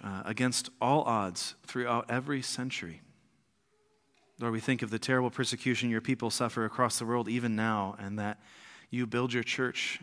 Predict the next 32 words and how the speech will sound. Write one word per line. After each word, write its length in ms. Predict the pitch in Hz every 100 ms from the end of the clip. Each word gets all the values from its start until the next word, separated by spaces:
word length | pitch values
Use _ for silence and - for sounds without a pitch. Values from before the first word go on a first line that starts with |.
| -
uh, 240 | 107 104 104
in 340 | 113 117 113 - - - -
the 80 | 127
Middle 260 | 135 139
East, 440 | 147 139 - - - - -
um, 600 | 104 101 101 107 120 - -
numerous 420 | 131 135 143 135
conversions 560 | - 135 135 143 131 113
in 80 | 113
Iran 640 | 113 113 127 120 101 95
and 220 | 107 104
other 220 | 110 127 131
places 420 | 120 104 107 101
we 160 | 113
would 140 | 110 110
never 240 | 113 113
think 280 | 110 113 101
of. 240 | 87 82 - - _ _ _ _ _ _ _ _ _ _ _ _ -
And 140 | 127 120
so, 220 | 143 135
Lord, 200 | 131 123
we 80 | 127
take 240 | 143 131
confidence 480 | - 123 123 113 -
in 80 | 101
that, 200 | 101 101
that 120 | 104
you 440 | 110 110 110 107 - - - - - _ _ _ _
will 240 | - 120 123
not 220 | 113 110
forget 320 | - 98 104
us, 380 | 95 82 -